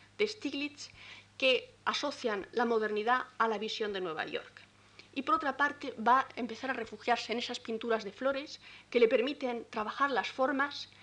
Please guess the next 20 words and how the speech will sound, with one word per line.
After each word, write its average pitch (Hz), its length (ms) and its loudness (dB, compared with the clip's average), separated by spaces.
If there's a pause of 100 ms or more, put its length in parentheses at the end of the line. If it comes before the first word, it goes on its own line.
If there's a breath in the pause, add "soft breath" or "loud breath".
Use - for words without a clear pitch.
(280 loud breath)
sin 285 300 0
que, 262 320 0 (220 loud breath)
ah, - 120 -2 (280)
digamos, 240 460 4
que 247 100 -2
se 220 120 -2
crea 226 220 4
ningún 226 260 4
tipo 220 260 0
de 208 80 2
escándalo, 294 440 2
nin-, 240 240 0
ningún 262 260 2
tipo 285 240 4
de 220 100 6
especulación 240 840 2 (280 loud breath)
no 247 240 6
requerida 226 580 2 (540 loud breath)
sobre, 247 640 6
em, 202 640 0